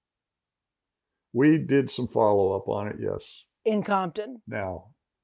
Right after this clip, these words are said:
Speaker 1: I, I'm not gonna go into what our specifics were because when we got to, there were just some things that went on at Compton when we were there that disturbed us, so.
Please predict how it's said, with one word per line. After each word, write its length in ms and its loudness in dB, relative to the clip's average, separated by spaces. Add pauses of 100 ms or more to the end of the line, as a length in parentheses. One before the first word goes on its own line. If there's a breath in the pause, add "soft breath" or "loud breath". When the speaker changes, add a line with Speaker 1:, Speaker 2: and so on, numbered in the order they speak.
(340)
Speaker 1:
I, 60 -10 (340)
I'm 120 -6
not 180 -4
gonna 180 -4
go 200 0
into 200 -2
what 220 2
our 160 0
specifics 640 -2
were 280 0
because 680 -6 (3000)
when 240 -6
we 200 0
got 280 -2
to, 60 -12 (1600)
there 100 0
were 80 4
just 160 0
some 160 0
things 320 2
that 140 0
went 200 2
on 220 4
at 100 -8
Compton 440 0
when 100 -4
we 40 0
were 140 4
there 220 2
that 160 -6
disturbed 460 0
us, 180 -2
so. 400 -4